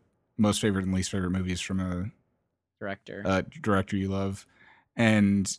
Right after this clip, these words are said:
Speaker 1: you had talked about loving Scott Pilgrim so much,
Speaker 2: That's why,
Speaker 1: and
Speaker 2: like
Speaker 1: yeah, yeah, there's a, there's a lot of, like, similar, like, this, this movie is its own thing, but it's got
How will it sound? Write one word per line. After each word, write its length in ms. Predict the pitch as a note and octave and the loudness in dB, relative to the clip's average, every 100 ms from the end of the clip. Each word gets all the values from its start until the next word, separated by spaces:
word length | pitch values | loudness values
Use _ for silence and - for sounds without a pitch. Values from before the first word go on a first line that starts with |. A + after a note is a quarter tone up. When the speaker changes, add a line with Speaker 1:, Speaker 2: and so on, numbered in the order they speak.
| - | -2
Speaker 1:
you 180 | B2+ B2 | 4 6
had 100 | A2+ | 6
talked 240 | C#3+ C3 | 4 6
about 200 | A2+ G#2+ | 4 4
loving 520 | G#2+ G2+ G2+ G2 F#2+ - | 4 2 2 2 0 -2
Scott 280 | - F#2+ - | 2 2 2
Pilgrim 320 | G#2 F#2+ F#2+ | 0 0 0
so 140 | - G2 | 0 0
much, 400 | G2 F#2+ - - | 0 -2 -4 -2
Speaker 2:
That's 180 | C3+ G2+ | 0 2
why, 300 | G2+ G#2+ G2 | 4 4 4
Speaker 1:
and 200 | G2+ - _ | 0 -6 _
Speaker 2:
like 280 | G2+ F#2 F2+ | -10 -8 2
Speaker 1:
yeah, 220 | A#2 F#2 - _ _ _ _ | 4 2 -2 _ _ _ _
yeah, 240 | A#2+ G#2+ F#2+ | 2 4 4
there's 240 | A2 G#2 | 2 2
a, 140 | A#2 A2+ | 2 2
there's 260 | A#2 A2+ | 2 2
a 40 | A2+ | 2
lot 200 | A#2 A#2 | 4 4
of, 140 | G#2 | 2
like, 280 | A2 G#2 G2+ | 0 0 0
similar, 580 | - A2 G#2 G#2 F#2+ G2+ - | -2 2 2 0 -2 -4 0
like, 140 | A#2+ | 2
this, 180 | D#3 D3 | 4 4
this 200 | - C#3+ | 2 2
movie 240 | C3+ B2+ A2+ | 4 6 6
is 120 | G2 | 2
its 120 | - | 0
own 140 | A2 G2 | 0 0
thing, 320 | A2 G2 F#2+ | 0 0 0
but 120 | G2 | -2
it's 200 | G2 - | -2 -2
got 300 | G#2+ G2 | 0 0